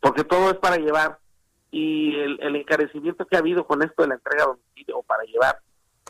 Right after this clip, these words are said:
eh, o mandar a domicilio, este, no se-, no deja de ser un tema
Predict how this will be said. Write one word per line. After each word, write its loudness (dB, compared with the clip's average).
eh, 0
o 2
mandar 2
a 2
domicilio, -4
este, -8
no 0
se-, -14
no 4
deja 0
de -2
ser -2
un -6
tema 0